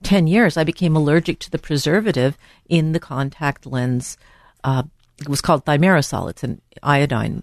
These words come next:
Uh, it, it's a product that, excuse me, not iodine. It's a mercury-containing product, very dilute amount of mercury, extremely good at killing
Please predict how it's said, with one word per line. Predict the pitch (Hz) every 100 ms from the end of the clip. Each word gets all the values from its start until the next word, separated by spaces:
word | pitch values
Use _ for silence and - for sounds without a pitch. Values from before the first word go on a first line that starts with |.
| -
Uh, | 120 -
it, | 143 -
it's | - -
a |
product | - 160 139 131
that, | 120
excuse | _ - 143
me, | 123
not | 135 135 139
iodine. | 147 131 120
It's | -
a | 131
mercury-containing | 123 190 - - 113 - 127 113 107
product, | - - - -
very | 127 165 214
dilute | 220 151 139 123
amount | 139 131
of | 139
mercury, | 156 - - 120 - _ _
extremely | - - - 139 240 190 131
good | 123
at | 110 -
killing | 139 120 107 117